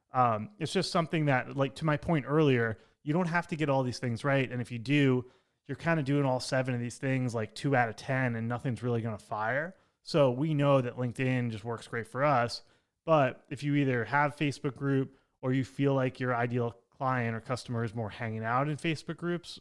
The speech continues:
or on Facebook in general, definitely go check that out and, uh, and, and kinda follow through on that strategy.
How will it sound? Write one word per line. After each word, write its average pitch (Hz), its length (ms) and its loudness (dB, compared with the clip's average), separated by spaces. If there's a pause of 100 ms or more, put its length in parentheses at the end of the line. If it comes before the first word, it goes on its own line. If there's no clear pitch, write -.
or 127 200 -6
on 120 200 -2
Facebook 139 440 -4
in 120 100 -2
general, 180 420 -4 (680)
definitely 127 340 -2
go 117 440 -2
check 117 220 -8
that 110 160 -4
out 107 380 -2
and, 101 260 -10
uh, 98 300 -8 (720)
and, 107 480 -8
and 104 220 -10
kinda 110 180 -6
follow 104 240 -6
through 113 160 -8
on 101 100 -8
that 101 220 -10
strategy. 98 480 -12